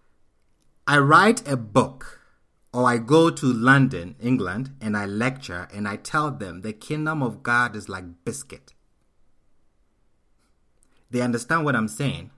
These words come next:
because to them, biscuit is what you would call cookies in the United States. Now,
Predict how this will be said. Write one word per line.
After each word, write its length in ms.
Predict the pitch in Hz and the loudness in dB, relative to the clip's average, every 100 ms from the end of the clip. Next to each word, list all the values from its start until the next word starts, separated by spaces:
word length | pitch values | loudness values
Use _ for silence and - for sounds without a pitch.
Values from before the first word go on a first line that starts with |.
| - | -18
because 400 | 113 - 117 113 | -16 -6 -4 -4
to 240 | - 107 95 - - | -6 -12 -12 -20 -6
them, 280 | 117 113 - | -4 -4 -4
biscuit 380 | 131 135 131 120 | -6 -4 -6 -6
is 120 | 104 | -6
what 240 | 110 107 | -6 -6
you 220 | 101 113 107 | -6 -6 -6
would 160 | 98 | -8
call 200 | - 104 | -10 -12
cookies 480 | 104 120 107 110 101 | -10 -12 -10 -12 -14
in 100 | 95 | -14
the 100 | 95 | -16
United 360 | 92 95 92 - | -16 -16 -16 -18
States. 460 | - 165 139 - _ _ _ _ _ _ _ _ _ _ _ _ _ _ _ - | -14 -14 -16 -20 _ _ _ _ _ _ _ _ _ _ _ _ _ _ _ -8
Now, 800 | 113 160 226 139 120 143 151 | -2 2 4 6 4 2 -2